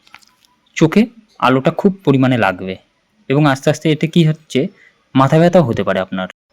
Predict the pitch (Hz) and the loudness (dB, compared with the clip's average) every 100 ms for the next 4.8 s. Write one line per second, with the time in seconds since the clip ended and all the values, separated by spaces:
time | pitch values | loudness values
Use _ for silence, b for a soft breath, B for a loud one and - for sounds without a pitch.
0 | _ _ - 135 139 165 156 185 180 - | _ _ -4 -2 2 2 4 4 4 2
1 | 117 120 147 135 127 147 143 131 104 117 | 0 2 2 2 0 2 2 2 -2 -4
2 | _ _ _ _ 127 151 156 151 151 170 | _ _ _ _ 2 4 4 -2 0 0
3 | 175 160 135 117 - - 139 135 123 113 | 2 0 2 0 -2 0 2 2 0 -2
4 | - 131 113 104 104 104 95 92 | -2 -4 -2 -4 -4 -6 -6 -12